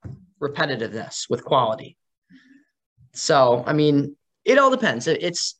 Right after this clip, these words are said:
right now it's hard to find workers everywhere. I mean, no matter what type of business you're in, it's, it really is hard to find people.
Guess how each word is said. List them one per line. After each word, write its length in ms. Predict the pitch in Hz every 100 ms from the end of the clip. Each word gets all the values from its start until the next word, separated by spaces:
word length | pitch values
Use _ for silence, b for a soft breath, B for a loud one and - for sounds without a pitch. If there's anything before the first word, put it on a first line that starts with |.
| _
right 200 | 190 214
now 160 | 220 208
it's 100 | 208
hard 220 | 190 190
to 40 |
find 280 | 185 185 180
workers 500 | 170 170 175 180 - _
everywhere. 640 | 160 165 156 143 143 151 151
I 20 |
mean, 320 | 147 143 143 165
no 100 | 165
matter 280 | 170 160 151
what 200 | 156 -
type 180 | 170
of 100 | 156
business 360 | 147 156 147 147
you're 140 | 139
in, 160 | 135 139
it's, 180 | 131 -
it 180 | 156 143
really 280 | 156 170 160
is 120 | 160
hard 220 | 160 156
to 60 | 143
find 280 | - 156 139
people. 480 | 160 156 170 190